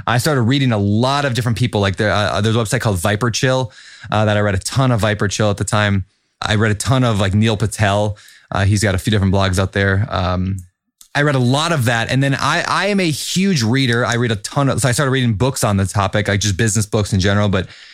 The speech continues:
internet marketing stuff. But I'm also a big believer in, like, l-, when you learn something, immediately go try it out. So I go put it on Real Estate in Your Twenties something, right? Like, "Oh, Pat said to do, you know, Pat Flynn said to do a, an, a free ebook." So, like, I give out a free ebook.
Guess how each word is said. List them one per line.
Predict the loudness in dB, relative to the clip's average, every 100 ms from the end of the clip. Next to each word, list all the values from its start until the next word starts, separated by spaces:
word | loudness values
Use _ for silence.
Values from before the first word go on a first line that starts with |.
| -20 -16 -2
internet | 0 2
marketing | 2 2 0
stuff. | 0 0 -2 -2 0
But | 2
I'm | 2
also | 0 0 0 0
a |
big | 0 0 2
believer | 2 2 2
in, | 2 2
like, | 0 -4
l-, | -2 -2 -4 _ _
when | 0 2
you | 4
learn | 4 2 2
something, | 0 0 2
immediately | 2 2 2 2 0
go | 0
try | 0 0
it | 0
out. | 0 -2
So |
I | 0
go | 0
put | 0 0
it |
on | 0 0
Real | 0
Estate | 0
in | 0
Your |
Twenties | 0 0
something, | -2 -2 -2 -2
right? | 0 -2 -6 _ -6
Like, | -2 -2 0
"Oh, | -2
Pat | 0 0 -2 -4
said | -2 0
to | 0
do, | -2 -6 -2 0 2 2 0
you |
know, | 0
Pat | 0 -2
Flynn | 0 -2
said | 0 0
to | 0
do | 2 0
a, | 0
an, | -2 -2
a | -2
free | -2 0 0
ebook." | 0 -2 -2
So, | 0
like, | 0 0
I |
give | 0 0
out | 0
a | -2
free | -2 0
ebook. | 0 -2